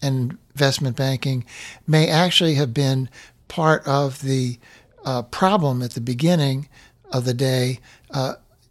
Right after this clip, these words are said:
rather than a source of stability, uh, for the markets. Let, let me make a, a general comment, and, uh, the, uh, the markets have been very unstable. Um, um, as we talk, uh, today, the stock market is down a lot. It was very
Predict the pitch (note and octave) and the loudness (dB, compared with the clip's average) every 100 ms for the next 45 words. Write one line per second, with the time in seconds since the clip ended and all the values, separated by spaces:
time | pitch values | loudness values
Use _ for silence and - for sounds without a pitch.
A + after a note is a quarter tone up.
0 | _ - D3+ D3+ D#3 D3 C#3 C#3 C3 B2+ | _ -10 -2 2 4 6 4 2 0 0
1 | - C3 - D3 C3 A#2+ G2+ - A#2 C#3 | -2 -2 -2 0 -2 -2 -4 -4 -2 0
2 | C#3 B2+ B2 - A#2 A#2 - A#2+ A#2+ A2+ | 0 0 -4 -6 -10 -8 -8 -4 -4 -4
3 | A2 - - - _ - - A#3+ G#3+ B3 | -6 -8 -8 -10 _ -10 4 4 6 6
4 | B3 G#3 F3+ D3+ - C#3+ E3 D#3+ D3 - | 8 8 10 6 4 2 4 4 4 4
5 | D3+ C#3+ C#3+ D3 C#3+ C3+ C#3 C3+ D3 - | 4 4 2 0 -2 2 2 0 -4 -14
6 | - - - _ _ F3+ D#3 D#3 - - | -20 -20 -20 _ _ 2 4 4 0 -12
7 | - D#3 D3+ D3 F#4 F#4+ C4 F3 F3+ G3 | -4 0 2 0 -4 -8 2 6 8 8
8 | G3 - D3 D3 D3 E3 D#3+ D#3 - D#3 | 4 2 2 2 4 4 4 2 2 2
9 | D#3 D#3 D#3+ E3+ - C#3 C#3 C3 B2+ B2+ | 2 2 0 0 -6 -6 -2 -2 -4 -6
10 | - - - - _ _ _ _ C3 C3 | -14 -20 -20 -20 _ _ _ _ -2 0
11 | C3 B2+ B2+ C3 - D3 D#3 C#3 D#3 - | 0 0 -2 -4 -4 2 2 2 0 2
12 | D#3 D3 C#3+ - - C#3+ - C#3+ D3 C#3+ | 2 4 2 -4 -4 -4 0 2 4 4
13 | C#3+ C#3 - C#3 C3 C#3 C3+ B2+ C3 C3+ | 2 0 -2 0 -2 -2 -4 -2 -4 -4
14 | - C3+ C3+ C3+ C#3 C#3 C#3 C#3+ C3+ A#2 | -4 -2 -2 -2 -2 0 0 -2 -4 -8
15 | A#2 C#3 C#3 C3+ | -4 0 0 -2